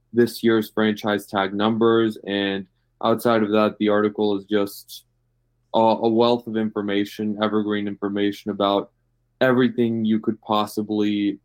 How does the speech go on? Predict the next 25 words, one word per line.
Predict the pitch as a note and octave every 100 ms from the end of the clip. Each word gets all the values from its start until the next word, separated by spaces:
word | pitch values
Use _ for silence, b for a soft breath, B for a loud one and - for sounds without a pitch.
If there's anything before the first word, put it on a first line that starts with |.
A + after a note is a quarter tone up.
| _
wanna | A2 A2 A2 G#2+ G#2
know | G2+ F#2+
about | F#2+ F#2+ F#2+
regarding | G2 F#2+ F#2 F#2
the | F#2
franchise | G2 F#2 F2+ F2+ F2
tag. | - F2+ F2+ -
I | F#2 F#2 - -
wrote | G#2 G#2+ G#2+
it | G2+
in | G2+
twenty | F#2 G#2+ G#2 G2+
eighteen, | G2 G2 - A2 A2+ A#2+ _ _ _ _ -
and | G#2 G2+ G2
every | G#2 G#2 G#2
year | G#2 G2
I've | F#2+
been | G2
updating | F#2+ - G2 F#2+ F#2
it | F2+
since | - F#2+ F#2 -
to | -
reflect, | F#2+ F#2 _ G2 F#2+ - - -
uh, | F#2+ F#2 F#2 F#2
that | A2 G2+ F#2+